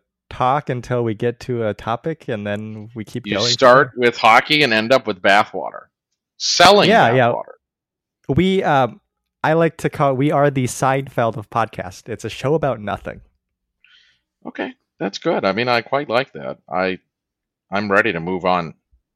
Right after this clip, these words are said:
Speaker 2: from topic to topic. I told you about that
Speaker 1: All right.
Speaker 2: earlier, so.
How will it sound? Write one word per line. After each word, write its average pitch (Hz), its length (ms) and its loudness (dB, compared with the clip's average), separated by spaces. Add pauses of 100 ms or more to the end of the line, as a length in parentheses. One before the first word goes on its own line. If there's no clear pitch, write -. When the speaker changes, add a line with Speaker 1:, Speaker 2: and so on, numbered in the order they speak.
(560)
Speaker 2:
from 90 160 -10
topic 98 420 2
to 90 80 -18
topic. 95 400 -4 (120)
I 78 60 -20 (100)
told 92 220 -8
you 78 80 -14
about 73 220 -14
that 87 100 -10
Speaker 1:
All 135 100 0
right. 147 200 0
Speaker 2:
earlier, - 120 -20
so. - 260 -20